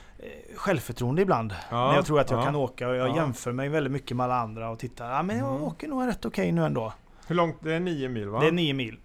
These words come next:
Speaker 2: Hur
Speaker 1: Mm.
Speaker 2: många mil har du i kroppen nu då?
Speaker 1: Eh, ja, jag tror jag har femton, tjugo, tjugo kanske.
Speaker 2: Ja, ja, okej.
Speaker 1: Ja.
Speaker 2: Alltså, det
Speaker 1: Och
Speaker 2: är
Speaker 1: sen
Speaker 2: väl
Speaker 1: har jag trettiofem på rullskidor också.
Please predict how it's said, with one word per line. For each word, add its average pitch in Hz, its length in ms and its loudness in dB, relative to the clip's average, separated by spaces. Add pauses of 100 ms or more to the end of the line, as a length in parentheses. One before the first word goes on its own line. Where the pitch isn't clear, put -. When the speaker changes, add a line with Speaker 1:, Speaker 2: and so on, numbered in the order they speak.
Speaker 2:
Hur 143 100 -6
Speaker 1:
Mm. 151 100 2
Speaker 2:
många 147 120 0
mil 139 220 -4
har 131 120 -2
du 127 60 -2
i 120 40 -4
kroppen 127 280 -6
nu 123 120 -2
då? 175 160 -2 (560)
Speaker 1:
Eh, 165 320 4 (1600)
ja, 185 560 -2 (320)
jag 151 120 -8
tror 175 220 2
jag 170 80 4
har 156 260 4
femton, 151 720 -4
tjugo, 180 340 0
tjugo 160 320 2
kanske. 131 400 0
Speaker 2:
Ja, 135 420 6
ja, 110 180 4
okej. 127 420 0
Speaker 1:
Ja. 127 200 2
Speaker 2:
Alltså, 135 200 -4
det 117 60 -6
Speaker 1:
Och 117 60 -2
Speaker 2:
är 107 60 2
Speaker 1:
sen 117 100 4
Speaker 2:
väl 170 60 8
Speaker 1:
har 185 60 8
jag 180 120 4
trettiofem 165 880 0
på 151 120 -2
rullskidor 131 500 0
också. - 180 -6